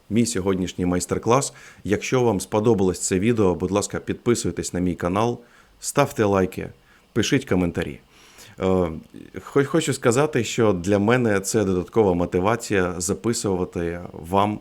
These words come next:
у такому форматі нові відео п-, про помилки коучів і не тільки. Тому, будь ласка, підтримайте мене.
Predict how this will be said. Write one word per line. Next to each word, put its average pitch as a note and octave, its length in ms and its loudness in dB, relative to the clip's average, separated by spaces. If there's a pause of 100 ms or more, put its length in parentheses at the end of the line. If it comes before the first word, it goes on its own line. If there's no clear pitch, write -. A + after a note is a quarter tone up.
(160)
у F2 200 0 (120)
такому F2 560 -2
форматі F#2 580 -2 (520)
нові G2 380 2
відео G2+ 420 4
п-, - 420 -4
про F#2+ 220 0
помилки A2+ 500 2
коучів F#2+ 600 0 (140)
і C3 80 4
не F#2+ 100 2
тільки. - 380 -10 (460)
Тому, F#2 220 0
будь E2+ 180 -2
ласка, G#2+ 400 -2 (300)
підтримайте F2+ 540 -4
мене. E2 180 -14